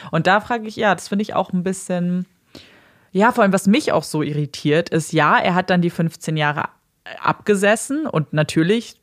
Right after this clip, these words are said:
dann hat er seine, sein, dann muss er ja auch, ähm, entlassen werden.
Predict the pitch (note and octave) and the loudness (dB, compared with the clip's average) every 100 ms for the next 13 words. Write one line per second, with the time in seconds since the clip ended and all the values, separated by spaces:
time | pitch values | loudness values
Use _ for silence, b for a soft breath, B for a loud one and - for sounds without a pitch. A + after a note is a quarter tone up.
0 | - D3 D3+ D#3 D#3 D3 D3 D3 C#3+ C#3+ | -2 0 0 0 -2 0 -2 -2 -2 -4
1 | - - D3+ C#3+ C#3+ - - C#3+ C#3 - | -8 -8 -4 -2 -4 -6 -4 -4 -4 -10
2 | - D#3+ D3+ D3 F#3 G#3 G3+ G#3+ A3 - | -6 -2 -2 0 2 2 2 2 0 -2
3 | G3 G3+ G3+ G#3 G#3+ G#3+ _ _ _ _ | -2 0 0 0 -2 -4 _ _ _ _
4 | _ - F3+ F3+ F#3 G#3 G#3 A3 | _ -2 0 2 2 2 2 0